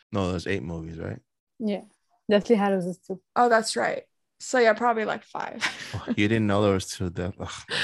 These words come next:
Speaker 3: I
Speaker 1: you're not
Speaker 3: did,
Speaker 1: even
Speaker 3: but
Speaker 1: wrong.
Speaker 3: they, the book is so <laughs> big that, like, I just
Speaker 1: No, I bought the book. Remember I showed you? I put it on this, I bought it
Speaker 3: Mm-hmm.
Speaker 1: for, like, three bucks
Speaker 3: Those,
Speaker 1: in
Speaker 3: those are my
Speaker 1: Goodwill.
Speaker 3: books right there.
Speaker 1: Yeah.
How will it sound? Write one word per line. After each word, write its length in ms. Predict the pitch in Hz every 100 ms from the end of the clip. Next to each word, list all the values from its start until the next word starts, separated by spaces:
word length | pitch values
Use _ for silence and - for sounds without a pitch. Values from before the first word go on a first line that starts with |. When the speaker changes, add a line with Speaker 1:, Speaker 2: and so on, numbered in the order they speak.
| - 339
Speaker 3:
I 60 | -
Speaker 1:
you're 80 | 370
not 60 |
Speaker 3:
did, 240 | - 392 381
Speaker 1:
even 80 | 359
Speaker 3:
but 240 | 359 349 -
Speaker 1:
wrong. 160 | 349
Speaker 3:
they, 0 | - - - - -
the 60 | 339
book 280 | - 415 440
is 100 | -
so 320 | - 311 330
<laughs> 40 | -
big 420 | 247 339 320 311
that, 240 | 339 403 -
like, 240 | 330 240
I 100 | 302 294
just 220 | 294 - - -
Speaker 1:
No, 180 | 143 156
I 140 | 139
bought 280 | 120 147 196
the 120 | 147
book. 260 | 113 107 101
Remember 220 | 113 135
I 60 | 127
showed 300 | - 127 135
you? 200 | 143 147
I 280 | 117 113 113
put 200 | - 127
it 80 |
on 140 | 117 104
this, 180 | 98 -
I 120 | 101
bought 160 | 98
it 40 | 113
Speaker 3:
Mm-hmm. 20 |
Speaker 1:
for, 100 | 113
like, 120 | 92
three 160 | - 107
bucks 340 | 87 92 101
Speaker 3:
Those, 100 | -
Speaker 1:
in 40 | 92
Speaker 3:
those 180 | 92 262
are 120 | -
my 140 | 247 247
Speaker 1:
Goodwill. 180 | -
Speaker 3:
books 240 | 254 254 -
right 180 | 120 120
there. 100 | - -
Speaker 1:
Yeah. 220 | 104 98